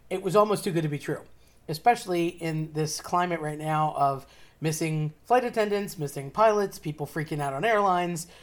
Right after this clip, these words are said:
things getting canceled. I was very lucky. Everything was super great. So I was just totally excited that I could get off of the, uh, plane, go get my luggage,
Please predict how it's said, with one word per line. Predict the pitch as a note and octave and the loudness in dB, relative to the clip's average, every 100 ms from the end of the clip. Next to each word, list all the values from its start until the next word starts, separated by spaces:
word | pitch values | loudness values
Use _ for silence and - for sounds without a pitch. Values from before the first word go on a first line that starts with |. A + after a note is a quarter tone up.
| - - | -20 -14
things | - F3 E3 | -4 -2 -2
getting | D3 C#3+ | -2 -4
canceled. | C#3 A#3+ G#3+ G3 F3+ E3+ | -2 -2 -2 0 0 0
I | F3+ | 2
was | A3+ G3 | 2 2
very | A3 G#3 | 0 4
lucky. | A3 A3 A#2+ | 4 2 -4
Everything | D#3 F3 F3 F3+ | -6 -4 -2 -2
was | F3 | -2
super | - D#3 F3 | -2 -2 -2
great. | A#3 D4+ - - - - - - | -4 -6 -10 -20 -20 -20 -20 -20
So | - G#3 F3+ | 2 4 4
I | - A#3 D#4+ | 6 6 6
was | G3 D3+ | 0 -4
just | D3 C3+ - - - | -6 -8 -14 -20 -6
totally | F4+ G#4 G3 E3 | 0 2 2 -2
excited | D#3 - F#3 E3 D#3+ | -4 0 0 0 -2
that | D3+ D3+ | -2 0
I | D#3+ | 0
could | D3+ C3+ C#3+ - - - - | 0 -4 -6 -16 -20 -20 -4
get | F3+ G#3 - | 2 2 4
off | G3 G3 | 4 4
of | G3+ F3+ | 2 -2
the, | F3+ F3 E3 D#3 | -2 -2 0 0
uh, | C#3+ | 0
plane, | - B3 A#3+ A3+ A3 | 0 0 0 -2 -2
go | E3+ D#3+ D3+ | 0 0 -2
get | E3 - | -4 -4
my | D3 | 0
luggage, | F#3 G#3 F#3+ F#3 D#3+ - | 4 4 4 0 0 -10